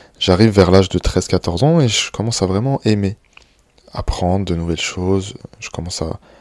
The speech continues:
saigner YouTube, euh, un petit peu plus tard d'ailleurs. Je commence à lire et, euh, et si tu veux, moi, en fait, très tôt, le mariage était un objectif pour moi. C'est-à-dire que je voulais pas faire traîner des relations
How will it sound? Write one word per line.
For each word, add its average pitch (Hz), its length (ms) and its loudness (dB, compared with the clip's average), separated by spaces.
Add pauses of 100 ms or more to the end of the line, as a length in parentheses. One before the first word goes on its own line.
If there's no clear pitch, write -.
(440)
saigner 98 480 -4
YouTube, 98 640 -6 (440)
euh, 87 280 -8 (640)
un 101 120 -8
petit - 160 -8
peu - 100 -4
plus - 160 -8
tard 85 200 -4
d'ailleurs. 78 260 -8 (840)
Je - 80 -16
commence 85 280 -8
à 87 60 -2
lire 95 580 -2 (340)
et, 82 220 -6
euh, 80 540 -8
et - 80 -6
si - 160 -6
tu - 180 -8
veux, 131 100 -2
moi, 113 120 -4
en 101 40 -8
fait, - 220 -6
très - 220 -8
tôt, 120 340 -4 (640)
le 107 200 0
mariage 95 360 -2
était - 300 -8
un 87 80 -6
objectif - 800 -10
pour - 100 -14
moi. - 220 -14 (500)
C'est-à-dire 104 240 -2
que 98 100 -4
je 90 80 -4
voulais 87 140 -2
pas 98 140 -2
faire - 200 -6
traîner 92 380 -4 (500)
des 87 80 2
relations 85 440 -4